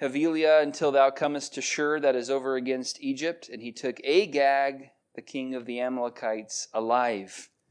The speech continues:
and utterly destroyed all the people with the edge of the sword. But Saul and the people spared Agag and the best of the sheep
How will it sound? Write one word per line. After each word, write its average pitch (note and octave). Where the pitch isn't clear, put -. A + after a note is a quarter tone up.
and C#3
utterly C3
destroyed B2
all D3
the D3+
people D3
with B2+
the B2+
edge A#2+
of -
the B2
sword. D3
But G#2
Saul C#3
and D#3+
the D#3
people B2+
spared D3+
Agag B2+
and E3
the D3+
best C#3
of C#3
the B2+
sheep A#2+